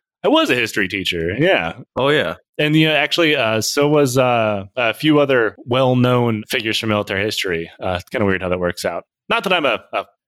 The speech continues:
Speaker 1: well-known figure of military history, but it's, it's a weird track.
Speaker 2: You can be.
Speaker 1: <laughs> One day.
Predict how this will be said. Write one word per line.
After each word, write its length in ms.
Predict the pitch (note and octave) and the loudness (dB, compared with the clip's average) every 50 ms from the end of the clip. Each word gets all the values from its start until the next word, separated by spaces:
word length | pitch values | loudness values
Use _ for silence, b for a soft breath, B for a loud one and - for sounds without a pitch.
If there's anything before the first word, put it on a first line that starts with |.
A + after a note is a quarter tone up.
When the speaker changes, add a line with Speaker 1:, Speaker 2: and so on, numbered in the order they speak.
| _ _ - | _ _ -6
Speaker 1:
well-known 280 | B2+ A#2+ A2+ G#2 G#2 | -4 -2 0 -2 -2
figure 240 | F#2+ A#2+ A2+ F#2+ F#2+ | -2 -4 -4 -2 -4
of 80 | F#2 F2+ | -2 0
military 380 | G2 F#2+ F2+ E2+ - F2 F2+ | 0 0 0 0 -2 -2 -2
history, 340 | G2 F#2+ - - E2+ D#2+ D#2+ | -2 -2 -4 -4 -4 -6 -4
but 140 | - C#3 D3+ | -2 0 0
it's, 140 | D#3 - - | 0 0 -2
it's 180 | E3+ C#3 - | -2 0 0
a 40 | C#3+ | 0
weird 280 | B2+ B2+ C#3+ C3+ A#2+ G2+ | 2 2 2 2 2 0
track. 280 | - A2 F#2 E2 D#2+ - - | -2 -2 -2 -4 -6 -6 -6
Speaker 2:
You 100 | A2 F#2+ | -6 -4
can 400 | - - A#2 A2+ C3+ F3+ F#3 C3+ | -4 -4 -2 -2 -2 -2 -2 -2
be. 320 | A#2+ A2+ A#2+ C3 D3+ - - _ _ _ _ _ _ _ _ _ _ - | -2 -2 -2 -4 -6 -10 -16 _ _ _ _ _ _ _ _ _ _ -12
Speaker 1:
<laughs> 80 | - A#2 A#2 A2+ B B B B B B | -8 -6 -6 -6 B B B B B B
One 260 | F#2+ G2+ G#2 A2 G#2+ | -2 0 0 0 0
day. 580 | G#2 A2 A2 A2 A2+ A2 G#2+ G#2 G#2 G#2 G2+ | 0 0 0 0 0 0 0 0 -2 -2 -4